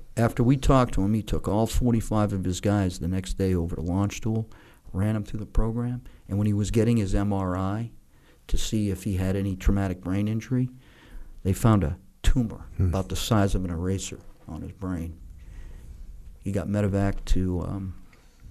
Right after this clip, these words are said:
Speaker 1: to Walter Reed. They took the tumor off. They said, "Hey, you know, if you, if this had gone another year, you would have been figuring out an end-of-life plan."
Speaker 2: Yeesh.
Speaker 1: Um, and they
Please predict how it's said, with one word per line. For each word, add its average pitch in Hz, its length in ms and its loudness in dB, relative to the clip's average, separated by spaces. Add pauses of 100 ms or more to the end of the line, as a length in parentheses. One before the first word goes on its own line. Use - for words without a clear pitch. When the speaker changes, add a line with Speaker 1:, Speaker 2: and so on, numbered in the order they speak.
(100)
Speaker 1:
to 90 240 -6
Walter 92 400 0
Reed. 104 440 0
They 82 100 -6
took - 240 -6
the - 80 -10
tumor 117 460 2
off. 113 440 2
They 87 200 -6
said, 87 220 -4
"Hey, 90 340 0 (2250)
you 90 140 -6
know, 87 240 -6 (100)
if - 80 -8
you, 117 340 0
if - 140 -8
this - 200 2
had 107 140 4
gone 107 220 2
another 101 240 2
year, 104 300 4
you 101 340 0 (380)
would 98 120 -2
have 87 160 -4
been 90 420 -2 (380)
figuring 95 420 0
out 92 180 0
an 87 80 -2
end-of-life 92 580 -6
plan." 92 320 -12 (240)
Speaker 2:
Yeesh. 90 400 2 (960)
Speaker 1:
Um, 95 440 -6 (200)
and 98 460 -2 (420)
they 101 320 -4